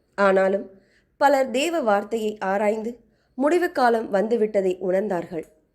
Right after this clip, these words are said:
தானியேல் பனிரெண்டு நான்கு. தேவன்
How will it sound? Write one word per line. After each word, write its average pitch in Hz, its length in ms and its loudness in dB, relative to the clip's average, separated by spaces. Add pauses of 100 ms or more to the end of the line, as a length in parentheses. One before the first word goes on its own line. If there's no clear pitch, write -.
(320)
தானியேல் 214 520 0
பனிரெண்டு 233 600 0
நான்கு. 170 420 -4 (800)
தேவன் 277 440 2